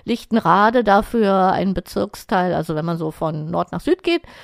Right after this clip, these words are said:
ist Lichtenrade ein Bezirksteil. Die haben den größten Anteil an älteren Menschen, dafür gibt's dort eben mehr Einfamilienhäuser. Und danach, äh, richten wir dann auch unsere Angebote aus, ne?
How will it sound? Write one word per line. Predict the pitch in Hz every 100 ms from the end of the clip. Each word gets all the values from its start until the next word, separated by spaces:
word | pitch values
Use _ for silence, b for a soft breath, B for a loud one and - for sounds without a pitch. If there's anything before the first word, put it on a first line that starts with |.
| B B B
ist | 233 -
Lichtenrade | - 208 147 220 214
ein | 226
Bezirksteil. | 196 - 202 202 - - 180 175 175
Die | 185
haben | 180 180 175 170 160 - - - _ -
den | - 175 160 156 165
größten | - 233 403 - - 330 302 294 240 226
Anteil | - 240 294 277 262 254
an | 214 220
älteren | 214 220 220 226 214
Menschen, | 202 190 214 208 208 196
dafür | 165 196
gibt's | 185 - - -
dort | 180 180 -
eben | 170 165
mehr | 160 156
Einfamilienhäuser. | - 320 - 285 262 247 233 220 214 202 214 202 208 208 B B B
Und | - 202
danach, | 185 190 269 269 277 -
äh, | -
richten | 233 220 - - 254
wir | 240
dann | 262
auch | 233 -
unsere | 262 269 247
Angebote | 208 381 415 170 151 - 175
aus, | 165 160 160 -
ne? | 208 294 381